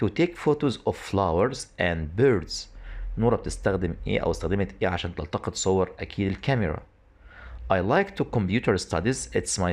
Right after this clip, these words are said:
favorite subject. وإن خدنا في الوحدة اللي فاتت عندنا لما أقول أنا بذاكر رياضيات، بذاكر مادة دراسية، ينفع أقول كلمة إيه؟ do. يبقى I do computer studies. I a letter from my bro-، آه، brother who lives in America. يبقى أنا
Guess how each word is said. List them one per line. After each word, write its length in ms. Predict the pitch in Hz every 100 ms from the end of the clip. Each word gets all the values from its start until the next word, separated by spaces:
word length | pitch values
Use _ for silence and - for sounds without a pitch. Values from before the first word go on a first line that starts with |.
| -
favorite 300 | 98 101 120 -
subject. 360 | 151 - - 92
وإن 160 | 85
خدنا 240 | - 95 87
في 60 |
الوحدة 200 | 101 107
اللي 100 | 95
فاتت 180 | 110 98
عندنا 420 | 85 82 110 123 - - - -
لما 180 | 85 90
أقول 160 | - -
أنا 260 | 85 82 82 92
بذاكر 560 | 92 80 98 - 82
رياضيات، 600 | 82 76 80 78 110 110
بذاكر 400 | - 82 95 85
مادة 160 | 90 101
دراسية، 480 | 82 82 120 127 -
ينفع 300 | 101 107 80
أقول 100 | 98
كلمة 260 | - 85 80
إيه؟ 300 | - 90 110 131 104
do. 220 | 87 82
يبقى 240 | 80 - -
I 320 | 80 76 78
do 220 | 113 123 - - - -
computer 500 | 85 78 90 110 92
studies. 480 | 92 85 - - - - - - - - - -
I 300 | 147 113 156 - 104
a 20 |
letter 400 | 92 - - 123
from 340 | - - 90 80 82
my 140 | 90 - -
bro-، 200 | 131 - -
آه، 200 | 87 80 101
brother 300 | 107 151 160
who 240 | 104 92
lives 320 | 87 120 107 -
in 60 | 98 - 123
America. 340 | 127 101 - 90
يبقى 280 | 101 -
أنا 240 | 107 139